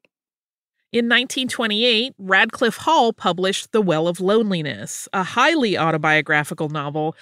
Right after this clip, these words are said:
that tells the story of Stephen Gordon, who is, of course, patterned after Hall.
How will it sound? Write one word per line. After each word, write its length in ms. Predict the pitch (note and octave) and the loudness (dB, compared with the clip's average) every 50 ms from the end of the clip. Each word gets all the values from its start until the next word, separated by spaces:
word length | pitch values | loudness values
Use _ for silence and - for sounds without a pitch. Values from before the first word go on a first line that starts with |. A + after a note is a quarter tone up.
| - - _ | -20 -10 _
that 100 | - G#3+ | -6 -6
tells 280 | - - F3 F3 F#3+ - | -4 -2 -2 -2 0 0
the 100 | A3+ G#3+ | 0 -2
story 400 | - - - D#3+ D3+ D3+ D#3+ E3+ | -2 -2 -2 -2 -2 -2 -2 -2
of 100 | F3+ F3 | -4 -4
Stephen 420 | - - - D#3 D3 D3+ D#3+ E3+ | -6 -6 -6 -6 -6 -4 -6 -6
Gordon, 600 | F3 D#3+ G#3+ A#3 A#3+ A#3 F3 D3+ C3+ A#2+ A2 - - _ - - | -2 2 4 4 4 4 2 -2 -8 -10 -12 -14 -18 _ -6 -4
who 260 | F#3 F3 F3+ F3+ - | -2 -2 -2 -2 -2
is, 160 | A#2+ E3+ - | -2 -4 -4
of 100 | F#3+ - | -6 -6
course, 260 | - D3+ C3+ C#3+ - - | -6 -6 -6 -6 -8 -6
patterned 440 | - A#3 A#3 A#3 F#3+ D#3+ E3+ E3 | -2 0 0 0 0 -2 -4 -4
after 280 | C#3 B2+ C3+ - - D#3 | -4 -4 -6 -6 -10 -12
Hall. 640 | E3 - - G#3+ G#3+ F#3 D3 G#2 - - - - F3+ | -10 -4 -2 0 0 0 0 -2 -4 -8 -10 -12 -16